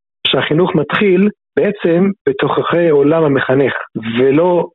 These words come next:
במה שנאמר כלפי חוץ. בתוך העולם של המחנך. עכשיו, זה לא, זה לא רק כדי שיהיה לו מה ללמד למחנך, ושנושאים חדשים, שיהיה מעודכן, ושיעניין את החבר'ה, זה לא רק ב-, במישור הזה,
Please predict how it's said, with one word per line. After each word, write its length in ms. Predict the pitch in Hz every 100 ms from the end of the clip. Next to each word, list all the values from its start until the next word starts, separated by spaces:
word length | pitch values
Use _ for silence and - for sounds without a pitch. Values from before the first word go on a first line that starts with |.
| _
במה 260 | 127 135 147
שנאמר 380 | - 139 135 127
כלפי 280 | - - 117
חוץ. 220 | - 104 - _ _ _ _ _ -
בתוך 260 | - 165
העולם 200 | 156 147
של 140 | - 139
המחנך. 360 | 135 135 120
עכשיו, 200 | - 127
זה 80 | 127
לא, 200 | 165 190 185 - - _
זה 140 | 127 135
לא 80 |
רק 160 | 180 208
כדי 200 | 160 143
שיהיה 260 | - 127 131
לו 120 | 120
מה 120 | 123
ללמד 560 | 127 120 127 143 143 127
למחנך, 640 | 131 123 - 127 123 110 - -
ושנושאים 1040 | 120 110 110 107 113 113 113 120 107 139 -
חדשים, 680 | 139 127 - 143 139 135
שיהיה 200 | 117 135
מעודכן, 680 | 147 151 - 147 143 135 127 127 - - - _ 131
ושיעניין 560 | - 139 135 135 147
את 80 | 143
החבר'ה, 400 | 143 147 135 135 131 131 131 135
זה 100 | 123
לא 80 | 143
רק 140 | 165 160
ב-, 260 | 139 131 127
במישור 440 | 127 120 - 123
הזה, 180 | 113 104